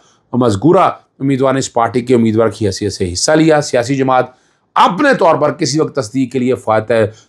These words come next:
तहरीक फाइल का कोई, कोई भी जो है वो, अ, दरख्वास्त दे सकती है। इस तस्दीक के बाद वो उम्मीदवार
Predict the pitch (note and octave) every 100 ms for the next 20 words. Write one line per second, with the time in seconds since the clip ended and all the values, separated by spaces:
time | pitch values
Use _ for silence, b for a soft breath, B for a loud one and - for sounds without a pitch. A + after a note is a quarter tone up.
0 | _ - B2 C#3 D3 - A2+ B2 C#3+ C3
1 | A2 B2 A#2 C#3 B2 G2 F3+ F3 C#3+ B2+
2 | C3 C#3 - - A2+ A2 A2 G#2+ A2 G#2+
3 | C#3+ C#3+ C3+ A2 A2 - b b b _
4 | D3+ - B2+ G2 A#2 B2+ A2+ G#2+ A2 G#2
5 | G#2+ A#2 A#2